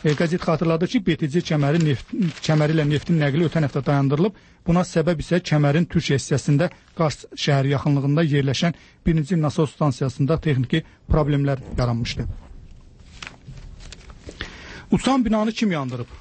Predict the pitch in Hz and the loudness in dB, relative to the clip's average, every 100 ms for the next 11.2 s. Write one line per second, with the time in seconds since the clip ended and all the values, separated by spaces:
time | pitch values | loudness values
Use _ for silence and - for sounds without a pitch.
0 | - 196 226 214 - 185 175 180 202 - | -2 0 0 -2 0 2 2 2 -2 -2
1 | 175 170 151 135 127 - 135 143 135 131 | -2 0 -2 -2 -8 -6 -2 0 0 -2
2 | - 151 226 - _ _ - - - 220 | 0 0 0 -2 _ _ -20 -10 -2 -2
3 | - 233 226 233 226 190 196 196 190 180 | 0 0 0 0 0 2 2 2 2 2
4 | 180 185 - 202 190 180 - 208 180 208 | 0 -2 -2 -2 -2 -4 -4 0 2 0
5 | - 170 151 185 160 160 151 147 - 160 | 0 0 0 0 0 -2 -2 -4 -4 -2
6 | 190 170 - 156 160 160 156 151 170 165 | -2 -2 -2 -2 0 0 0 0 0 2
7 | 160 151 151 156 139 131 - 147 127 214 | 0 0 0 0 -2 -4 -2 -4 -2 0
8 | 156 139 160 151 220 - - - 226 214 | 0 0 0 0 0 -4 -8 0 2 2
9 | 180 196 202 170 151 147 180 - 175 147 | 2 0 0 0 0 -2 -2 -2 -2 0
10 | 151 139 165 - 151 - 151 196 - 190 | 0 2 0 0 -4 0 0 0 0 0
11 | 180 | 0